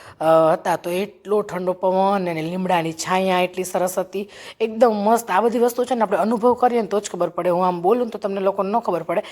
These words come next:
પણ જ્યાં ત્યાં બેઠા હતા ને, જે પવન આવતો હતો અને આમ પેટમાં ભૂખ એટલી લાગી હતી, બધે આખા ગામમાં જઈને આવ્યા હોય ને, એટલે થાક્યા એવા હોય,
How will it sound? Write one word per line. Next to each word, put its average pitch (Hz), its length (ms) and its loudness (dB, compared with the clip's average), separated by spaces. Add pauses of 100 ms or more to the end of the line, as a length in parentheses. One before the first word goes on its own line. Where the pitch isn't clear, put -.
(280)
પણ 165 120 -6
જ્યાં 185 240 0
ત્યાં 180 160 2
બેઠા 190 280 0
હતા 220 180 2
ને, 202 100 2
જે 175 100 -6
પવન 190 380 2
આવતો 202 240 2
હતો 196 140 -4
અને 170 120 -4
આમ 170 60 -6
પેટમાં 190 340 -6
ભૂખ 226 400 -4
એટલી 226 240 0
લાગી 208 320 2
હતી, 208 120 -8
બધે 190 420 -2 (320)
આખા 185 260 2
ગામમાં 180 380 4
જઈને 185 280 0
આવ્યા 214 200 2
હોય 233 180 4
ને, 165 140 -4
એટલે 160 220 -6
થાક્યા 220 600 0
એવા 190 240 4
હોય, 202 180 2